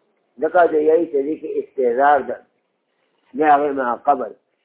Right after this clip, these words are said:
مخکې با ته ټولو باندې د ما علم ده. دلته عبارت کې دا راغلو،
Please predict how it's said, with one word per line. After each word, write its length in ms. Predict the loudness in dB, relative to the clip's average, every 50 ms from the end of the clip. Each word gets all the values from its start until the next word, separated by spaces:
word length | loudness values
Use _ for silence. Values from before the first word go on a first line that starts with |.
| _ -4
مخکې 260 | -2 0 0 0 0
با 200 | 2 4 4 4
ته 140 | 2 0 -4
ټولو 520 | -2 0 2 4 6 6 6 8 6 6
باندې 320 | 6 4 4 4 2 2 0 -2 -10 -18 _ _ _ _ _
د 100 | -4 -2
ما 300 | -2 0 0 0 0 0
علم 420 | -2 -2 -2 0 0 0 -2 -4 -4
ده. 320 | -4 -4 -6 -6 -10 -18 _ _ _ _ _ _ _ _ _ _ _
دلته 720 | -4 0 2 4 4 4 4 4 4 4 4 4 2 0 -8 -14 -20 _ _ _ _ _ _ _ _ _ _ _ _ _ _ _ -6
عبارت 520 | -4 -2 0 2 2 2 2 0 -2 0 0
کې 160 | 0 0 2
دا 180 | 2 2 4
راغلو، 500 | 4 4 4 4 4 2 2 0 -4 -8